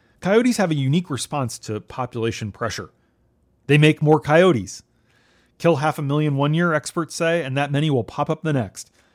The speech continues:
North Carolina's state management plan has concluded that to cause an enduring decline in the coyote population,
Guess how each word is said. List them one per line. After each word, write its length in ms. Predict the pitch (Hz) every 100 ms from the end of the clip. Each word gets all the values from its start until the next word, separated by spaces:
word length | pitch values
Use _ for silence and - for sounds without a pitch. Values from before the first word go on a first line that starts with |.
| _ -
North 240 | 139 160
Carolina's 440 | - 175 156 156 147
state 260 | - 156
management 420 | 139 135 151 151 139
plan 200 | 151 151
has 140 | 135
concluded 420 | - 120 160 156
that 140 | 127 -
to 60 |
cause 280 | - 139 147
an 80 | 127
enduring 400 | 107 110 165 175
decline 320 | 135 - 147
in 80 | 139
the 60 |
coyote 340 | 117 110 123 147
population, 720 | - 151 151 147 147 156